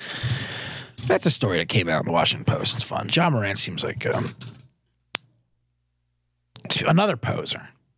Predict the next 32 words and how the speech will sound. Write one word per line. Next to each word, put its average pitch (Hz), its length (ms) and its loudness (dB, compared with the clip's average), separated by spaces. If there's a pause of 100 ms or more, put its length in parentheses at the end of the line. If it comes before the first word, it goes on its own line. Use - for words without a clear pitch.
(420)
Austin 180 320 4
Reaves 185 280 6
is 185 40 2
a 185 60 2
poser 196 280 4
and 180 80 2
Ja 185 140 4
Morant's 185 300 2
a - 60 -6
poser. - 280 -2 (220)
<laughs> 123 80 8 (1500)
That's 85 160 2
what 85 80 4
they 82 100 0
keep 80 200 2
saying. 71 300 0
Ja 76 160 0
Morant 73 360 -2
is - 100 -4
in 90 80 -4
the 87 60 0
suburbs. 92 320 2
But 123 60 6
then 151 80 8
you 143 60 8
see 156 140 4
his 123 100 4
parents, 202 360 2
they're 185 160 4
all 220 180 6
into 262 140 0
it. - 120 -8